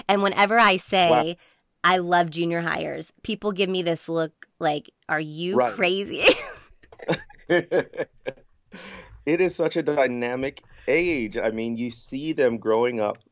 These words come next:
Speaker 2: right before your eyes. Um, I think every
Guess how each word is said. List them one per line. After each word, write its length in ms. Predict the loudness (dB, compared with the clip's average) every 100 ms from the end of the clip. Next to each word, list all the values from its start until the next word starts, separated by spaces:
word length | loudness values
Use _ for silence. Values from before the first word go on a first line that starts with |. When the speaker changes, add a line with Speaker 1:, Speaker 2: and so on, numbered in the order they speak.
| -2
Speaker 2:
right 260 | 0 0
before 320 | -4 -10 -8 -6
your 180 | -6 0
eyes. 540 | 0 0 -4 -8 -14 _ _ _ -4
Um, 360 | 0 0 -4 -12 _ -4
I 100 | -2
think 180 | -2 0
every 480 | 0 0 -6 -6